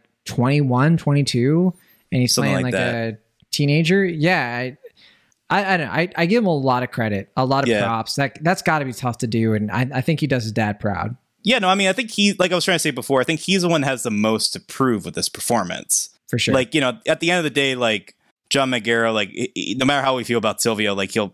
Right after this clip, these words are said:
Speaker 2: still probably get work from this. It's not like it's gonna, like, kill his career or anything. Michael Gandolfini is in,
Speaker 1: Yeah,
Speaker 2: like,
Speaker 1: yeah.
Speaker 2: he's, he's got the biggest shoes to fill. He has the most to prove. He's obviously, like, the center of the marketing, all that stuff. And I think he does, like, I mean, it's, it's, you're never gonna live up to,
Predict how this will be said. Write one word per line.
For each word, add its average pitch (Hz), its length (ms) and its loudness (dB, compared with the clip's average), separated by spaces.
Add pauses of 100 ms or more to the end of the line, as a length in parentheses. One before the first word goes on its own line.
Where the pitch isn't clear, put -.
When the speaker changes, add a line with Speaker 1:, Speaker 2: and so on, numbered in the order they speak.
(120)
Speaker 2:
still 110 180 0
probably 95 240 -4
get 82 160 -10
work 85 220 -4
from 90 120 -4
this. 90 160 -2
It's - 80 -6
not 98 140 -2
like 90 120 -8
it's 87 100 -4
gonna, 92 120 -2
like, 87 120 -6
kill 104 160 -2
his 95 100 -4
career 101 220 -2
or 101 40 0
anything. 92 440 -2 (340)
Michael 147 260 0
Gandolfini 120 540 -2
is 104 140 0
in, 107 100 0
Speaker 1:
Yeah, 107 60 0
Speaker 2:
like, 98 140 0
Speaker 1:
yeah. 101 40 -8
Speaker 2:
he's, 120 220 0 (240)
he's 139 180 0
got 156 160 0
the 123 60 -16
biggest 113 320 -4
shoes 120 260 -2
to 117 80 -2
fill. 113 240 0
He 110 120 0
has 113 120 0
the 110 80 -4
most 101 280 -2
to - 60 -6
prove. 107 540 -2 (380)
He's 123 160 2
obviously, 123 280 0
like, 113 160 -2
the 104 60 -6
center 110 240 0
of 107 60 -2
the 95 60 -4
marketing, 101 420 -2
all 107 80 0
that 104 160 0
stuff. 107 320 0
And 104 80 0
I 107 40 0
think 131 200 -4
he 139 100 -2
does, 147 280 0
like, 175 200 -2 (400)
I 160 60 0
mean, 180 200 0
it's, 160 200 -2
it's, 160 200 0
you're 156 140 2
never 185 160 0
gonna 160 160 0
live 131 160 0
up 123 140 -2
to, 107 220 -2